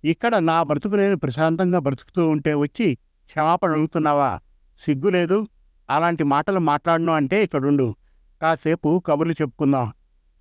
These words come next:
లేదా నీ దారిన వెళ్ళిపోవచ్చు అన్నాడు నా చేతులు విదిలించుకొని. వాడి కోపం, నిటారుతనం, ముక్కుసూటితనం తెలిసిన నేను మాట్లాడకుండా వాడి ముందు కుర్చీలో కూలబడ్డాను.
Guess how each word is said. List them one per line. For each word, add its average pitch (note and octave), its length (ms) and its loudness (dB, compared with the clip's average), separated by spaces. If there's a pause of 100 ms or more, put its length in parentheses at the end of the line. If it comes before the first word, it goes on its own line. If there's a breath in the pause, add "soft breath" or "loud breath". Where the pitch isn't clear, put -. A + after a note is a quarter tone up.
లేదా E3+ 400 2
నీ E3+ 240 2
దారిన D#3+ 400 0
వెళ్ళిపోవచ్చు D3 760 -2 (560)
అన్నాడు E3 560 0
నా C#3+ 180 0
చేతులు D3+ 440 -2
విదిలించుకొని. C#3+ 760 0 (680)
వాడి E3+ 280 0
కోపం, F#3 560 0 (180)
నిటారుతనం, E3+ 760 0
ముక్కుసూటితనం E3+ 720 0
తెలిసిన C#3+ 380 -2
నేను D3 400 0 (460)
మాట్లాడకుండా F3 800 0
వాడి D3 240 0
ముందు E3 240 0
కుర్చీలో D#3 540 -2
కూలబడ్డాను. C3+ 680 -2